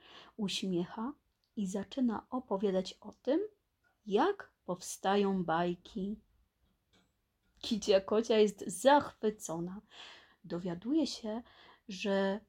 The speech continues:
do autorki przychodzą we śnie postaci z bajek i opowiadają jej różne historie.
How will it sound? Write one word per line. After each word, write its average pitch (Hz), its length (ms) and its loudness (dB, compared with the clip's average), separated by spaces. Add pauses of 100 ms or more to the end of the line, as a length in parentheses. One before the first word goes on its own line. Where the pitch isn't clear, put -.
(280)
do 196 220 -2
autorki 214 580 -2
przychodzą 233 600 -2
we 190 240 -4
śnie 220 280 -4
postaci 220 600 -10
z 233 100 -10
bajek 180 540 -4 (480)
i 247 80 6
opowiadają 220 640 4
jej 214 240 6
różne 254 500 4
historie. 196 720 -6